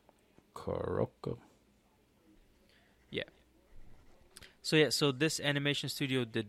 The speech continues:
Speaker 2: this as well. They did Guilty Crown. They did Kuroko no Basket. Um,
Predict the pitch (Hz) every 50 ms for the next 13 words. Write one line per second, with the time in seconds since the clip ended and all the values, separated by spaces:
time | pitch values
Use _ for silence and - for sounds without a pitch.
0 | - - 127 135 135 - - 156 139 135 135 143 139 139 139 139 123 120 120 113
1 | 110 120 117 110 - - 120 127 123 - - - 113 - - - 107 123 131 131
2 | 135 135 135 135 139 139 139 139 - - - _ _ - - - - - - _
3 | - 139 123 117 113 104 117 117 110 - - - 131 117 117 117 120 - - 123
4 | 113 110 107 104 98 110 127 131 131 127 - - - - 135 131 127 127 127 -
5 | - _ _ - _ _ - - - _ _ _ _ _ - - 120 110 104 101
6 | 101 95 95 98 95 92 95